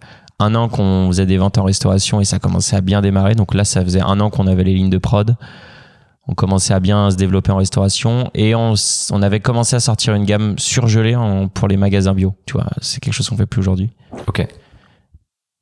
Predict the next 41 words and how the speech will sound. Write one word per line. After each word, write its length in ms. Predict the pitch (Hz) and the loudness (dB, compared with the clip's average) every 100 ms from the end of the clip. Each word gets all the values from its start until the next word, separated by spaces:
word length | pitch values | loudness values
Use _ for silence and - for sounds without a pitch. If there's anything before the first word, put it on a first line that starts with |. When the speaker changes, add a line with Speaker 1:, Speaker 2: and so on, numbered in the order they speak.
| _ _ - | _ _ -2
Speaker 1:
Donc, 300 | 101 104 113 | 0 0 0
euh, 500 | 101 98 95 95 64 | 2 2 2 2 0
ça 200 | - 104 | -2 -2
a 40 | |
pas 160 | 95 131 | 0 0
non 100 | 131 | 0
plus 180 | 107 131 | 0 0
explosé 460 | 120 - 120 120 | -2 -2 -2 0
du 100 | 120 | 0
jour 160 | 107 113 | 0 0
au 60 | 104 | 0
lendemain 320 | 104 113 135 | 0 0 0
parce 200 | 101 - | -2 -2
que, 120 | 110 | 0
euh, 400 | 117 113 92 92 98 - - _ _ _ _ | 2 2 2 2 0 -6 -20 _ _ _ _
il 60 | - | -2
y 20 | |
a 40 | 95 | 2
une 80 | |
inertie 380 | 101 107 107 - | 4 2 0 -4
forte, 240 | 107 110 107 | -2 -2 -2
en 60 | |
fait, 180 | 92 101 | -2 -2
sur 140 | - | -2
nos 80 | 95 | 0
marchés. 320 | 98 98 - - - | 0 0 -4 -8 -6
Tu 100 | - | 0
vois, 100 | 101 | 0
on 60 | |
fait 140 | 101 101 | 0 0
pas 120 | 104 | 0
du 120 | 98 | 0
service, 600 | 95 104 101 113 117 - | 0 0 0 2 0 0
on 60 | 95 | -2
fait 140 | - | -4
pas 160 | - 104 | 0 0
de 80 | 98 | 2
la, 280 | 101 98 95 | 2 2 0
de 100 | 98 | 0
la 80 | |
tech. 460 | 98 110 113 - | 0 0 -2 -4